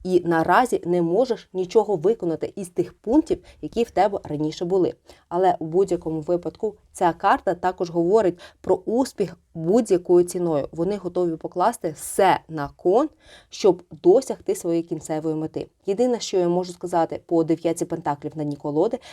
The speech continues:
це те, що вони не будуть шкодувати ніяких ресурсів для продовження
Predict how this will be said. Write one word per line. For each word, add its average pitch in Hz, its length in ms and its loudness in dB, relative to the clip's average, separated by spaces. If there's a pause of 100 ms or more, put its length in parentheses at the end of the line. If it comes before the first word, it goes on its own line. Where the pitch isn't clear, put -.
(100)
це 180 100 -4
те, 226 220 4
що 196 160 -4
вони 180 320 -2
не 226 280 -2
будуть 185 560 -2
шкодувати 175 840 0
ніяких 214 580 0
ресурсів 220 480 -2 (260)
для 214 160 4
продовження 185 800 0